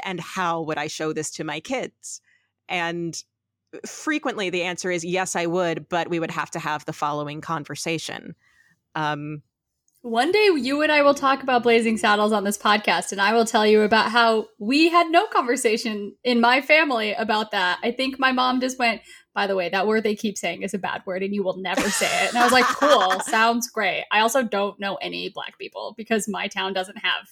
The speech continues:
Speaker 2: very many, so that's its own <laughs> issue. Um, but yeah, Princess Bride, I think also because I watched it when I was a little bit older and I was in middle school and I was, and then, like, I engaged with it a little bit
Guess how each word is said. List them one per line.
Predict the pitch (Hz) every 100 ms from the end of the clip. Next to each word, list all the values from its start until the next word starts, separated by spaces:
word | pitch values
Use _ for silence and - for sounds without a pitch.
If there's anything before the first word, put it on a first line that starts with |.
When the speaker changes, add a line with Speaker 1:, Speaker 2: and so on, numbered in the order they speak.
| _ -
Speaker 2:
very | 175 107
many, | - 104 220
so | - 208 214 208 202 214 - _ _ -
that's | 196 208 254
its | -
own | 247 233 202
<laughs> | 214
issue. | 233 - - - 226 - _ _ 226
Um, | 220 214 202 196 202 _ _ _ -
but | 262
yeah, | 294 339 - 214
Princess | - 285 302 -
Bride, | 277 254 247 233 - _ _ _ _ _ _ _ 269
I |
think | 285 349
also | 294 294
because | 247 233
I | 220
watched | 196 208 - 220
it | 190
when | 208
I | 196
was | 185 202 214
a |
little | 214 220
bit | 220 -
older | 220 220 214
and | 220 220
I |
was | 214 214
in | 226
middle | 214 214
school | - 226 214 202
and | 196
I | 185
was, | 180 180 190 190 - - _ _ _ -
and | 226
then, | 214
like, | 208 214
I | 214
engaged | 208 196 196 214
with | 208
it | 202 - _ _ _ _ _
a | 214
little | 202 208 214 202
bit | 208